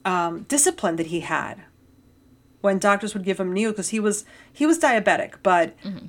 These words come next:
Speaker 1: he didn't have to take medication or anything. Like, he had just started out, and he was like, "Well, then I'm changing my diet." Like, just like that. And I'm like, "Dad, how can you?"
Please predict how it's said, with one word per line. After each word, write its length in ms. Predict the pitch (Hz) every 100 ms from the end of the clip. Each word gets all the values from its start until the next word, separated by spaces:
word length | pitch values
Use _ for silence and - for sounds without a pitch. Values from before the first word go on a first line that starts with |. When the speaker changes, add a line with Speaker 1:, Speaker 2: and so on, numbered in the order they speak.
| -
Speaker 1:
he 120 | - 208
didn't 180 | 240
have 100 | 226 214
to 80 |
take 300 | 214 - 202
medication 560 | 196 180 - 220 220 208
or 80 | 175
anything. 460 | 185 175 196 180
Like, 160 | 180 170
he 100 | -
had 180 | 214 180
just 240 | - 214 -
started 340 | - 226 220
out, 260 | 175 170 -
and 160 | 180 175
he 80 | 180
was 120 | 170
like, 100 | 170
"Well, 120 | 180
then 120 | 165
I'm 100 | 170
changing 320 | 165 185 170 165
my 100 | 160
diet." 420 | 170 175 139 - _ _ - - - -
Like, 280 | 233 220
just 260 | 220 262 262
like 200 | 247 202
that. 260 | 233 240 160
And 80 |
I'm 100 | 185
like, 200 | 196 185 -
"Dad, 220 | 190 240
how 200 | 196 202
can 200 | 208 220
you?" 380 | 208 214 214 208